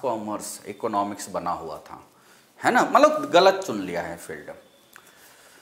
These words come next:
थोड़ा सा ये, ये तो एकदम mandatory होते हैं ना, कुछ कुछ condition हमें mandatory होते हैं, याद रखने होते हैं। इसका मतलब ये नहीं कि question हमसे हो जाएगा, इसका मतलब ये है कि हम क्वेश्चन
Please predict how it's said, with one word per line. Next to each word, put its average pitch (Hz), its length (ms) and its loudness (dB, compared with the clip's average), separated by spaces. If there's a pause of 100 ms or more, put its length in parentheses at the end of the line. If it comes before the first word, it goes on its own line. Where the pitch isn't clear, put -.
(560)
थोड़ा 185 280 6
सा - 160 0
ये, 98 340 -4
ये 214 200 6
तो 262 140 8
एकदम 233 320 6
mandatory 196 480 4
होते 190 240 4
हैं 302 60 6
ना, 277 80 2
कुछ 185 220 -4
कुछ 208 200 -4
condition 180 480 4
हमें 190 300 6
mandatory 214 600 6
होते 185 280 4
हैं, 175 200 2
याद 135 280 6
रखने 117 300 2
होते 101 220 0
हैं। 123 80 0
इसका 202 240 4
मतलब 202 360 6
ये 196 100 6
नहीं 247 180 4
कि 269 120 -4
question 185 400 2
हमसे 175 260 2
हो 131 180 2
जाएगा, 87 400 0 (680)
इसका 226 260 4
मतलब 208 360 4
ये 208 220 8
है 240 180 8
कि 277 120 0
हम 220 140 2
क्वेश्चन 185 400 -4